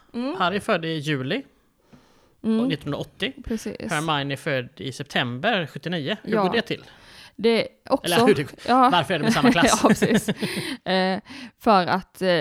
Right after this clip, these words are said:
Speaker 1: det är också en sån grej så som England skiljer sig från, eh, från oss då. Att vi räknar ju våra födelser, liksom, vår skolålder är ju från,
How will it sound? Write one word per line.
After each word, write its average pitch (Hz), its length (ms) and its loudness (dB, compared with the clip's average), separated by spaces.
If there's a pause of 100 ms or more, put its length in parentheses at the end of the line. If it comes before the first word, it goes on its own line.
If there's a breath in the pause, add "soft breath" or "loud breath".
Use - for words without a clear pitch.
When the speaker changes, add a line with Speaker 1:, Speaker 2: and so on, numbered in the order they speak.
(200)
Speaker 1:
det 185 300 -4
är 233 40 8
också 226 180 0
en 214 40 0
sån 196 180 0
grej 190 220 0
så 185 160 -6
som - 120 -10
England 170 420 -2
skiljer 156 240 -4
sig 127 200 -6
från, 117 320 -8
eh, 107 180 -8
från - 140 -2
oss - 260 -6
då. 175 200 -2 (360 loud breath)
Att - 180 -10
vi 185 200 4
räknar 202 320 0
ju 180 60 -2
våra 180 240 0
födelser, 170 460 -6
liksom, 165 460 -8 (180)
vår 202 240 2
skolålder 208 640 0
är 190 100 -2
ju - 100 -6
från, - 300 -10